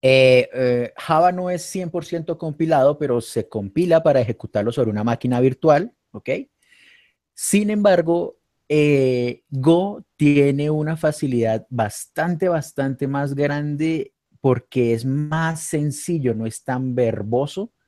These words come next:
como Java, ¿ok? Java sigue siendo excelente, sigue siendo el número uno en la lista tiobe,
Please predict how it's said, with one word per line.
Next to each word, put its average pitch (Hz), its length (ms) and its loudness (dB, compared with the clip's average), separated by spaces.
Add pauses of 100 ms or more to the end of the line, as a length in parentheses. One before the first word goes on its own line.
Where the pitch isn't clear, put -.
(440)
como 110 240 0
Java, 95 400 -2
¿ok? - 200 -10 (920)
Java 131 260 4
sigue 135 220 2
siendo 123 260 0
excelente, 135 540 -2
sigue 113 260 -4
siendo 117 260 -2
el 110 80 0
número 117 300 2
uno 107 240 -2
en 110 80 -4
la 110 80 -2
lista 101 320 -8
tiobe, 165 680 2